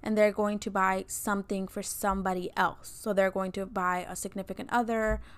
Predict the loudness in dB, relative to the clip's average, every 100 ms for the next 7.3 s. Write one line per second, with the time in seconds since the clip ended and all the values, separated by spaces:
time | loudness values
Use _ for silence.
0 | -8 2 4 4 2 0 0 2 2 0
1 | -4 -8 0 2 2 -2 -2 -2 -2 -4
2 | -4 -8 -4 0 0 0 -2 -2 -6 -18
3 | -20 -16 -4 2 2 2 0 0 -2 -6
4 | -4 -2 -2 -2 -6 -14 -20 -20 -20 -20
5 | -20 -20 -20 4 8 8 6 0 -2 -2
6 | -2 -4 -6 -2 0 0 0 -2 0 0
7 | 0 -6